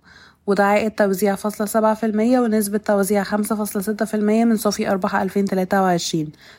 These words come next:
تاريخ نهاية الحق يوم واحد وعشرين إبريل ألفين أربعة وعشرين، وتاريخ التوزيع أربعة وعشرين إبريل. أعلنت شركة أريبيا Investments هولدنج عن نتائج إيجابية للسنة المالية ألفين تلاتة وعشرين،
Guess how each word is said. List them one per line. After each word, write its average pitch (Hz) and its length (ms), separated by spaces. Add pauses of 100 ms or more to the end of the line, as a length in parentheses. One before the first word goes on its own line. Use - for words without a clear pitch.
(160)
تاريخ 202 320
نهاية 208 360
الحق 214 380
يوم 196 200
واحد 208 200
وعشرين 196 380
إبريل 202 340
ألفين 196 300
أربعة 202 340
وعشرين، 247 420 (380)
وتاريخ 202 360
التوزيع 220 640
أربعة 202 280
وعشرين 190 440
إبريل. 151 360 (720)
أعلنت 208 360
شركة 220 340
أريبيا 214 320
Investments 208 500
هولدنج 240 340
عن 220 160
نتائج 202 340
إيجابية 208 480
للسنة 208 400
المالية 202 460
ألفين 202 300
تلاتة 208 340
وعشرين، 233 460